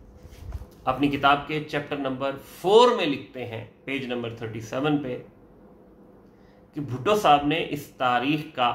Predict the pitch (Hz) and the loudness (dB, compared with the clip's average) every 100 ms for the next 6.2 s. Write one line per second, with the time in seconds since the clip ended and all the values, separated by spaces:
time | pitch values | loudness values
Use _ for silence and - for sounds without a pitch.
0 | - 113 107 123 113 107 117 - - - | -2 -4 0 2 2 -2 -6 -12 -20 -20
1 | - - - 110 110 113 113 135 147 170 | -20 -20 -12 -6 -2 -2 2 6 6 6
2 | 202 202 202 226 - _ _ 143 151 117 | 2 -4 -10 -12 -16 _ _ -2 -2 -4
3 | 120 214 - - - 151 131 127 - 127 | 2 2 2 -14 -12 -6 -2 -2 -2 -10
4 | - 123 139 - - - - - _ - | -6 -6 -6 -12 -20 -20 -20 -20 _ -6
5 | 147 147 143 170 175 - - 127 123 113 | 2 2 4 4 4 0 -4 -4 -6 -12
6 | - - | -14 -16